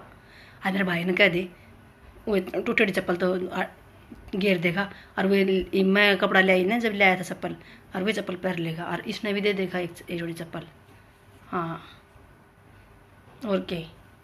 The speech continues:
ना जी, तड़के चल अपना, आज, आज रुक जाओ ने ना, माँ को किम्मा को नहीं हो, रुक जाओ रात रात फिर क्या हो रहा है, माँ दौरे फोन कर लो,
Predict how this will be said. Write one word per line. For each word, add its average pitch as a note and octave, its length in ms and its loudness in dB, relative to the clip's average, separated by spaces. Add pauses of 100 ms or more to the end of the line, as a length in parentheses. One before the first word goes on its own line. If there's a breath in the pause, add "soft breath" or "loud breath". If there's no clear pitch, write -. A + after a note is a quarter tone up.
(1600 soft breath)
ना A3+ 180 6
जी, G3 160 0 (1800 loud breath)
तड़के D4 280 6
चल A3 180 -2
अपना, A3+ 200 -2
आज, A3 220 4
आज A#3 120 4
रुक A3+ 180 -2
जाओ G#3 240 2
ने F3 220 -2 (1200 soft breath)
ना, C4 120 -2
माँ C#4 280 8
को B3+ 80 0
किम्मा B3 260 6
को F3+ 120 0
नहीं F3 120 6
हो, E3 80 2 (1600 loud breath)
रुक C4 200 4
जाओ B3+ 240 6
रात G3+ 200 4
रात F#3 280 4
फिर F#3 80 0
क्या G#3+ 200 0
हो G3 60 2
रहा F#3 140 2
है, E3+ 200 -4
माँ G3+ 240 2
दौरे F3+ 180 0
फोन G3 240 -2
कर G3+ 160 0
लो, G3+ 340 -2